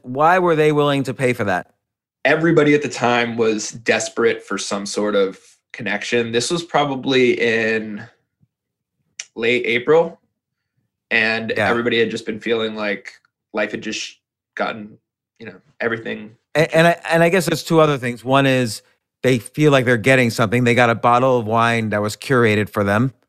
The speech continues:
Speaker 1: by
Speaker 2: Yeah.
Speaker 1: you, and they got an explanation. So even if they didn't value the, the kind of intangible value of the explanation, you could value the, the hard asset of the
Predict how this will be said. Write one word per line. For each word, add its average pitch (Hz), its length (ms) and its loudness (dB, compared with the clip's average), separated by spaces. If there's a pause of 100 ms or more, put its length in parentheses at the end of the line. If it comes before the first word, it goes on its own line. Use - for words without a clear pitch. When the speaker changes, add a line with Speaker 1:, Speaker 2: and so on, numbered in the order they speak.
(160)
Speaker 1:
by 107 80 0
Speaker 2:
Yeah. 101 100 2
Speaker 1:
you, 104 100 -4 (520)
and 107 120 -2
they 107 60 0
got 110 180 4
an 113 60 0
explanation. 110 760 -2
So - 120 -4
even 170 180 2
if 151 80 0
they 156 100 6
didn't 147 220 2
value 127 360 2
the, 113 360 0 (300)
the 113 400 2 (300)
kind 117 220 2
of 107 80 0
intangible 123 720 2
value 117 320 4
of 117 100 2
the 117 120 2
explanation, 113 760 0
you 113 140 -6
could 107 160 -4
value 107 300 2
the, 98 380 -2 (600)
the 104 220 -6 (100)
hard 110 320 0
asset 104 320 0
of 92 140 -6
the 98 140 -4